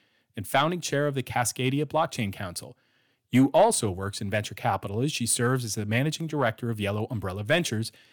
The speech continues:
and venture partner with Startup Haven Fund. She also regularly serves as an educator, as adjunct professor and instructor for various academic institutions like the Saudi Digital Academy, Coding Dojo,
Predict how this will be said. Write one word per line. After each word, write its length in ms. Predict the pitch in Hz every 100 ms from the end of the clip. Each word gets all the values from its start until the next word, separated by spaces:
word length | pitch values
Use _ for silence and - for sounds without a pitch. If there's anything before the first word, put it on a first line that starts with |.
| _ -
and 120 | 117
venture 280 | 180 196 117
partner 360 | - 107 127 143
with 140 | 113
Startup 380 | - 104 104 110
Haven 320 | 160 170 117
Fund. 320 | - 98 - _ _ _ _ -
She 140 | -
also 260 | 104 117 113
regularly 400 | 107 120 131 147
serves 400 | - 113 123 127
as 180 | 101 104
an 80 | 104
educator, 580 | 127 127 - 143 151 170 _ _ _
as 140 | 104 -
adjunct 460 | 127 139 165 160 -
professor 500 | 135 135 131 143 -
and 200 | 143 165
instructor 640 | 151 - 190 - 101 113 _ _ _
for 80 | 101
various 420 | 110 120 151 -
academic 520 | 131 143 135 139 -
institutions 640 | 147 143 - 175 123 117
like 140 | 113 110
the 60 |
Saudi 380 | 113 - 175 151
Digital 340 | 135 139 147 147
Academy, 520 | 131 123 127 135 156 _ _ _
Coding 320 | - 123 160 143
Dojo, 520 | 139 135 147 151